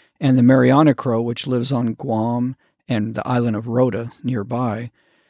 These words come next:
Those two are specialized kind of tropical, uh, species. E-, even though they're crows, they are, uh, among the rarest animals and, and birds in the world. There's only sixty Hawaiian crows, and they're all in captivity now with release plans pending.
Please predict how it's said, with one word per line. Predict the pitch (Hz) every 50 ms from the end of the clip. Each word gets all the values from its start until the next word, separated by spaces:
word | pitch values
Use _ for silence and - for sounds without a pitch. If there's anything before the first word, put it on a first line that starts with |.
| _ _ _ -
Those | 160 165 175 -
two | - - 165 160 156
are | 143 123
specialized | - - - 151 143 - - 139 139 139 139 -
kind | - 147 131
of | 120 110
tropical, | - - 131 147 - 135 - - 107 95 98 - _ _ _ _ _ -
uh, | 123 117
species. | 107 - - 160 175 185 - - 95 101 104 -
E-, | 139 131 -
even | 160 139 139 139
though | 139 139 131
they're | 131 123 110
crows, | - - 156 165 196 170 127 120 123 123 -
they | - - 160 147 135 131 127
are, | 123 123 123 120 117 113 - - _
uh, | 139 127 113 -
among | 131 123 135 139 139 127
the | 127 117
rarest | 117 123 127 135 139 131 120 - - - _ _ _ _ _ _
animals | 135 131 131 131 120 117 113 113 120 - -
and, | 110 101 87 - -
and | - 117 110 107
birds | 117 120 143 143 120 143
in | 110 107
the | 120
world. | 117 113 131 147 131 107 107 120 - _ _ _ _ _ _ _ -
There's | 135 123 127
only | 139 135 131 127 -
sixty | - - 160 143 - - 135 135
Hawaiian | 135 139 117 117 120 131 127 117 110
crows, | - - 135 104 110 135 135 135
and | 110 117
they're | 120 127 127
all | 123 123 127
in | 123 120
captivity | - 139 113 - - - 131 127 135 131 131
now | 127 120 110 113 123 131 135 - _ _ _ _ _ _ _
with | 170 127 120 - 131
release | 123 113 120 123 131 123 -
plans | - - - 127 123 123 117 -
pending. | - - 139 135 120 110 110 113 131 135